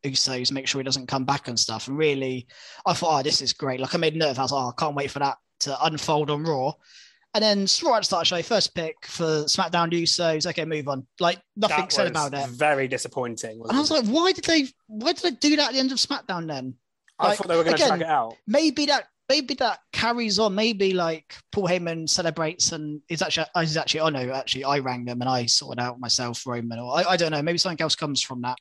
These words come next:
Speaker 1: But yeah,
Speaker 2: His
Speaker 1: a, a, a
Speaker 2: reaction
Speaker 1: big
Speaker 2: to it was great,
Speaker 1: anticlimax.
Speaker 2: but yeah, it was very anticlimactic. And I loved the segments they did on, on SmackDown. Roman shouting at Paul again as well.
Speaker 1: Yeah.
Speaker 2: Raised his voice, like, really, you know, he, he, he has a very soft tone to his promos normally.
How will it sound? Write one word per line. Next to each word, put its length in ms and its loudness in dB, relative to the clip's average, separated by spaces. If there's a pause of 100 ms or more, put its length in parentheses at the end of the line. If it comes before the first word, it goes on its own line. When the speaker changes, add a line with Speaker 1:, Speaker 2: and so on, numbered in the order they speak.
(160)
Speaker 1:
But 260 -2 (720)
yeah, 240 -2 (260)
Speaker 2:
His 140 -2
Speaker 1:
a, 40 6
a, 20 4
a 20 0
Speaker 2:
reaction 320 2
Speaker 1:
big 140 2
Speaker 2:
to 60 0
it 20 4
was 80 2
great, 160 0
Speaker 1:
anticlimax. 560 2
Speaker 2:
but 200 2
yeah, 160 2
it 40 -2
was 140 -6
very 200 0
anticlimactic. 880 -4
And 80 2
I 140 6
loved 440 2
the 380 0
segments 520 -4
they 100 -4
did 220 2
on, 220 -4 (300)
on 120 -6
SmackDown. 520 -4
Roman 240 -2
shouting 520 -6
at 100 -18
Paul 380 -6
again 300 -8 (680)
as 100 -8
well. 140 2
Speaker 1:
Yeah. 200 2 (180)
Speaker 2:
Raised 320 0
his 160 -4
voice, 260 -2
like, 140 -6
really, 280 -8
you 100 -4
know, 200 -4
he, 320 -12
he, 240 -2
he 100 2
has 160 4
a 40 -4
very 220 2
soft 360 -2
tone 260 0
to 100 -10
his 100 -12
promos 440 -4
normally. 380 -10